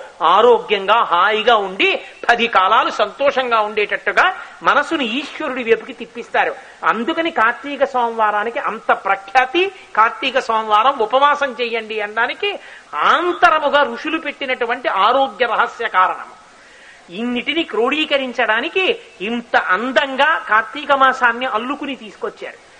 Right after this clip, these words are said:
కాబట్టి ద్వాదశి, ద్వాదశి తిథి నాడు తీసుకొచ్చి తులసి కోట దగ్గర పూజ. ఆ తులసి కోట దగ్గర పూజ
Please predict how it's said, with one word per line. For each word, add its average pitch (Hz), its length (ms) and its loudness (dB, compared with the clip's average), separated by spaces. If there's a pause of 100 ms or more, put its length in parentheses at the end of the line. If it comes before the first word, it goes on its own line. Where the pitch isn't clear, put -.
(340)
కాబట్టి 220 680 0 (1000)
ద్వాదశి, 202 920 0 (500)
ద్వాదశి 269 500 2
తిథి 247 260 -4
నాడు 285 240 -2
తీసుకొచ్చి 254 600 -4
తులసి 262 400 0
కోట 294 280 -2
దగ్గర 294 300 -4
పూజ. 220 300 -8 (640)
ఆ 190 240 6
తులసి 277 400 2
కోట 254 280 6
దగ్గర 247 320 2
పూజ 226 240 -4